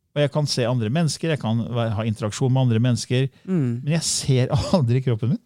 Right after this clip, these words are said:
Speaker 1: Så
Speaker 2: Nei.
Speaker 1: det har jeg alt-, jeg tenkte,
Speaker 2: Ja.
Speaker 1: jeg tenkte at det var vanlig, men det er tydeligvis ikke det da.
Speaker 2: Jeg vet, jeg vet ikke hva som er vanlig.
Speaker 1: Nei, hvis du ser kroppen din, eh,
Speaker 2: Ja, jeg
Speaker 1: så er det
Speaker 2: ser
Speaker 1: tydelig at vi opplever ting forskjellig i drømmene.
Speaker 2: Ja.
Speaker 1: Fordi
Speaker 2: Og jeg vet ikke, jeg, og nå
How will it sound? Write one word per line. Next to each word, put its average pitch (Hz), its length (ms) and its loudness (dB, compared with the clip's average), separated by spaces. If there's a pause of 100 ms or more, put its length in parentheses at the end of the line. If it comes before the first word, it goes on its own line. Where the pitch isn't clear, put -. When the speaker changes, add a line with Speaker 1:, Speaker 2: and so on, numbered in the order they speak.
(1120)
Speaker 1:
Så 285 80 2
Speaker 2:
Nei. 156 100 4
Speaker 1:
det 160 80 4
har 180 120 4
jeg 180 120 4
alt-, 151 320 2
jeg 151 160 0
tenkte, 143 220 4
Speaker 2:
Ja. 135 100 4
Speaker 1:
jeg 139 100 0
tenkte 175 180 4
at 160 60 0
det 139 120 4
var 135 100 4
vanlig, 143 440 4
men 180 120 2
det 170 80 4
er 147 80 2
tydeligvis 143 380 0
ikke 180 160 -4
det 185 100 0
da. 131 140 0 (540)
Speaker 2:
Jeg 392 200 0
vet, 226 260 -2
jeg 294 220 -4
vet - 260 -10 (120)
ikke 131 100 -12
hva 127 140 -8
som 143 160 -2
er 135 60 0
vanlig. 135 420 0 (500)
Speaker 1:
Nei, 208 200 2
hvis 185 340 0
du 156 140 2
ser 151 220 0
kroppen 127 440 -2
din, 240 220 0 (280)
eh, 165 220 4
Speaker 2:
Ja, 160 240 6
jeg - 240 4
Speaker 1:
så 202 160 6
er 160 40 6
det 160 100 6
Speaker 2:
ser 220 240 2
Speaker 1:
tydelig 147 100 4
at 135 80 2
vi 156 220 0
opplever 135 360 2
ting 131 160 0
forskjellig 117 380 0
i 110 60 2
drømmene. 110 340 2 (540)
Speaker 2:
Ja. 240 280 2 (200)
Speaker 1:
Fordi 127 200 0 (500)
Speaker 2:
Og 240 60 2
jeg 262 100 2
vet 269 220 2
ikke, 196 300 -2
jeg, 226 180 0
og 151 200 0
nå 196 440 2